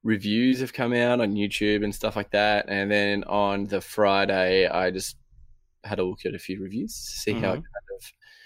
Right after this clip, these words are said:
Speaker 1: came up.
Speaker 2: Yep.
Speaker 1: Um, and they were all terrible reviews. And I was like, "What?" And then I was looking at a few comments, and they were kind of, like, agreeing with the reviewer. Um,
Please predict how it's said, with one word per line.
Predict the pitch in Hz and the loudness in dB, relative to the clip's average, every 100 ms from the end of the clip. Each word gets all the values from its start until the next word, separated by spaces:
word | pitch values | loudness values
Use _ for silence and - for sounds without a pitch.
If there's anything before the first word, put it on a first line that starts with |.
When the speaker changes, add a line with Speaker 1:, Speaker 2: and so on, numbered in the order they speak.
| - - - - | -20 -20 -20 -4
Speaker 1:
came | 123 113 | 2 4
up. | 185 233 - - - | 4 0 -12 -20 -4
Speaker 2:
Yep. | 113 113 113 113 113 | 2 4 4 2 2
Speaker 1:
Um, | 113 110 - - - - _ _ _ | 2 0 -2 -18 -20 -20 _ _ _
and | 104 104 104 104 104 104 101 98 - - - | 2 6 6 6 6 4 2 -2 -8 -10 -10
they | 104 101 | 0 2
were | 101 101 | 4 4
all | 107 104 101 98 101 - - | 4 4 4 4 2 -2 -12
terrible | - - 104 98 92 95 92 92 - | -12 -2 2 2 2 0 0 -2 -4
reviews. | 98 95 87 71 - - - | -4 -4 -6 -6 -10 -14 -10
And | 98 | -6
I | 98 | -2
was | 98 95 | -2 -2
like, | 90 87 80 - - - - _ | -2 -2 -6 -14 -18 -18 -20 _
"What?" | 135 151 185 208 208 208 208 208 - - - - | -10 -6 -4 -2 -2 -2 -4 -6 -10 -14 -14 -6
And | 175 | 4
then | 127 117 | 6 6
I | |
was | 113 | 4
looking | 113 113 | 2 0
at | 101 | 0
a | 98 | -2
few | - | -6
comments, | - - 139 131 127 127 123 - | -10 0 2 4 4 4 2 0
and | 107 | 0
they | 95 | 2
were | 110 | 0
kind | - 98 98 | -2 -4 -2
of, | 92 | -2
like, | 92 - | -2 -4
agreeing | 104 - 98 98 107 104 | -10 -2 0 2 2 0
with | 98 | 0
the | 92 90 | 2 2
reviewer. | 92 - 104 110 101 98 - - - - - _ - | -2 -2 4 6 6 2 -2 -20 -20 -20 -20 _ -4
Um, | 95 95 95 98 | 0 2 2 0